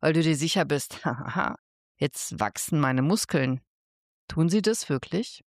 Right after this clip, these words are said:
Und ich spoilere mal direkt, was vielleicht dein gesamtes Training verändern wird. Muskelkater ist kein Beweis für gutes Training und Muskelkater ist leider auch kein Beweis für Muskelaufbau.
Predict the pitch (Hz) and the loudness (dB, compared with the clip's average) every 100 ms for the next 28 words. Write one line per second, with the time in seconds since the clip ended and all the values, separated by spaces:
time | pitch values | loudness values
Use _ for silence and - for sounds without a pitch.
0 | _ _ _ _ - 214 226 - - 247 | _ _ _ _ -6 -2 -2 -2 0 2
1 | 285 247 226 185 160 - - - _ _ | 2 2 2 2 0 -2 -10 -16 _ _
2 | - 160 - 180 185 - 165 156 147 170 | -4 -2 2 2 2 0 0 0 0 -2
3 | 196 - 170 170 175 - 156 147 143 139 | -6 -2 0 2 0 0 0 0 0 -2
4 | 139 170 208 - 247 - 208 196 190 - | -2 0 0 0 -2 0 0 0 -2 -4
5 | - _ - 180 160 131 120 - 160 147 | -8 _ -2 2 2 0 -4 -6 -4 0
6 | 156 180 220 - 175 156 147 - - 156 | 2 0 -2 -4 -2 -2 -4 -4 0 2
7 | 208 220 - 214 269 - _ _ _ - | 2 0 2 2 2 -2 _ _ _ -2
8 | 180 285 - 240 - 202 196 196 - - | 0 0 0 -2 2 2 2 0 -2 -4
9 | 156 156 151 - - 208 233 - 180 170 | 0 2 2 2 2 2 0 0 2 2
10 | 170 160 139 139 143 156 - - - 175 | 2 0 0 2 2 0 -4 -4 0 2
11 | 147 131 - - 147 156 165 - _ - | 2 0 -4 -2 0 2 0 -4 _ -2
12 | 131 127 - - - - | -2 -4 -10 -12 -12 -12